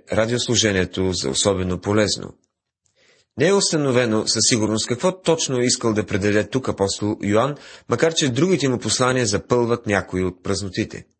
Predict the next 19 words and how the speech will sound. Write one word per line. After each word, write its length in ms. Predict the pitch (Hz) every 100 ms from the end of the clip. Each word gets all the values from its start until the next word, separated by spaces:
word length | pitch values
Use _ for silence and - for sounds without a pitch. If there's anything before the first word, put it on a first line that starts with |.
| _ _ _ - - - -
Вероятно 360 | 98 127 135
става 360 | 131 139 135 135
въпрос 380 | 135 143 143 -
по-скоро 380 | 143 - 151 147
за 160 | 135
лични 300 | 160 - 143
въпроси, 600 | 110 98 104 104 135 147 - - -
засягащи 600 | 95 - 123 113 - 120
отделни 380 | 98 107 104
хора 260 | 104 92 85
от 120 | 95
църквата. 520 | - 120 - - 50 - _ _ _ _ _ _ _ _ - _ _ _ _ -
Знаем 360 | 98 104 104 101
от 240 | 98 - - _ _ _ _
трето 520 | - 110 104 92 - -
послание 560 | - 87 107 95 90 -
на 280 | 92 90 -
Йоан, 400 | 90 92 104 127 - _ _ _ - - - - - _ _ _ _ _ _ _
че 300 | - 117 110